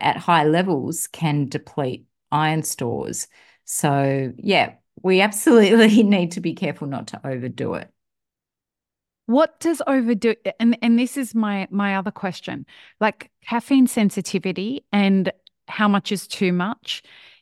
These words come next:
Speaker 2: is, from what I can see, having worked in the industry for twenty years, it's so personal. Is there a
Speaker 1: Correct.
Speaker 2: relationship
Speaker 1: <laughs>
Speaker 2: between that and your gut microbiome? Like,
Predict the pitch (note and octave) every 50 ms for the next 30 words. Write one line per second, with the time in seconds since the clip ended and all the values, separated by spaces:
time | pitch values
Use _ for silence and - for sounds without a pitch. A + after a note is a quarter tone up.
0 | _ - G#3+ A3 A3 G#3+ G#3 G#3 G3+ G3 D#3 - - _ _ _ _ _ _ _
1 | _ _ _ _ _ _ - B3+ A#3+ A#3 A#3 A3+ G#3+ A3+ B3 C4 C4+ - _ _
2 | - F#3+ F3+ F#3 G3+ - - A3 G#3+ G3+ - - G3+ G#3 G#3+ F3+ G3+ G3+ F3+ F#3+
3 | F#3 F3 E3+ D3 - - - F#3+ F#3 F3 E3+ E3 E3+ E3 F3 E3+ - - F3 D#3+
4 | - F3+ - - - F3 E3+ E3 E3 E3 F3 F3 D#3+ - - - - _ _ _
5 | _ _ - B3+ A3+ - - - - - - - G3+ G3+ G3+ F#3+ - - G3+ F3
6 | D#3+ - - D#3+ D3 - - D3 _ _ _ _ _ _ _ _ _ _ _ _
7 | _ _ _ _ _ _ _ _ _ _ _ _ - A#3+ B3+ C4 D#4 - E4+ E4+
8 | E4 D4+ B3 G#3+ G#3 G3 G3 G3 A3 - - A#3 G#3+ - - - C4 - - A#3+
9 | - - G#3+ G3+ G3 G3 F#3 F3+ - _ _ - F3 E3+ E3+ G3 A#3 C4 C4 -
10 | - A3 G#3 _ - F#3+ F#3 G#3 G3 G3 G3 F#3+ F#3 E3 _ _ _ _ _ _
11 | _ _ _ _ _ _ - F3 D#3+ - - G3 F#3+ F#3+ F#3 - A3+ G#3 G3 G#3+
12 | G#3+ A3 A#3 B3 A#3 F#3+ F3 - -